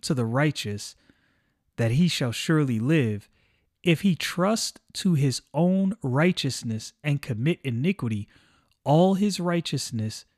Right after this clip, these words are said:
shall not be remembered. But for his iniquity that he hath committed, he shall die for it. Again, when I say unto the wicked, "Thou shalt, uh, thou shalt surely die," if he turn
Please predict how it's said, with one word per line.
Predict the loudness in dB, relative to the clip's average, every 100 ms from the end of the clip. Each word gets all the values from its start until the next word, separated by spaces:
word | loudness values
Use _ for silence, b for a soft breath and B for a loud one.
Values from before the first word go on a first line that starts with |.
| _ -10
shall | 0 0 2
not | 0 -2 -2
be | 0 0
remembered. | 0 0 0 -2 -6 -12 b b b b b b -2
But | -2
for | 2 2
his | 2 0
iniquity | 0 0 0 0 0 -2 -2 -8 _ _ _ _ -2
that | -2
he | 0 2 2 0
hath | -2 -4 -6
committed, | -8 -4 2 2 2 -2 -10 _ _ _ _
he | -2 2 2
shall | 0 0 0 0 -4 -10 -14 -10
die | -2 0 0
for | -2 -8 -10
it. | -12 _ b b b b b b -8
Again, | -4 2 2 2 -4 -6
when | -2 0
I | 0
say | -2 -2 0
unto | 0 -4 -2
the | -2
wicked, | 0 -2 -2 -6 -2
"Thou | 0 0
shalt, | -2 -4 -4 -4 -6 -4
uh, | -4
thou | 0 -2
shalt | 0 -4 -4
surely | -4 0 2 0
die," | -2 0 0 -2 -6 b b b b b
if | -6 -4
he | -4
turn | -4 -4 0 0 2 0 -2